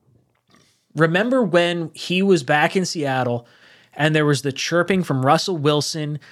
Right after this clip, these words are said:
or, uh, not Russell Wilson, sorry, um, Richard Sherman and some of the guys in the secondary, and you, you heard rumors of Russell not being one of the guys, and he's like,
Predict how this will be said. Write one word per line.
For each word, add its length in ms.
or, 100
uh, 80
not 180
Russell 220
Wilson, 180
sorry, 280
um, 560
Richard 340
Sherman 560
and 140
some 160
of 60
the 80
guys 480
in 100
the 80
secondary, 800
and 360
you, 200
you 160
heard 220
rumors 420
of 160
Russell 300
not 340
being 220
one 160
of 40
the 80
guys, 680
and 120
he's 320
like, 300